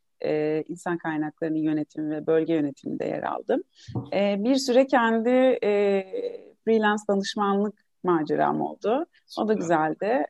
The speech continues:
Speaker 1: E, özellikle farm sektöründeki, e, uluslararası şirketlerle, e, işbirliği yapma fırsatı buldum. E, sonra da kurumsal hayatım benim için daha uygun bir, e, kariyer olduğunu, kariyer yöntemi olduğunu düşünerek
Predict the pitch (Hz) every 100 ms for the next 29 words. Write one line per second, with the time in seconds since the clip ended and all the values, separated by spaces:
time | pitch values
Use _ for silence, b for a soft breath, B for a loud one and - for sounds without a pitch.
0 | - 190 185 185 185 - 202 196 - 202
1 | 208 196 190 - 185 - 190 185 180 175
2 | - 196 196 185 180 185 196 190 - 185
3 | 185 - 175 196 185 185 170 160 156 -
4 | _ _ - 80 80 156 - - - 151
5 | 151 156 - 151 - - - - 123 202
6 | 262 392 _ b b _ 196 208 220 220
7 | 147 196 254 - 240 233 226 220 180 175
8 | - 247 220 180 - 214 190 196 175 190
9 | 180 175 170 - - 175 175 175 - 196
10 | 196 180 165 160 160 156 160 196 185 185
11 | 175 175 175 175 190 208 165 190 214 -
12 | 160 -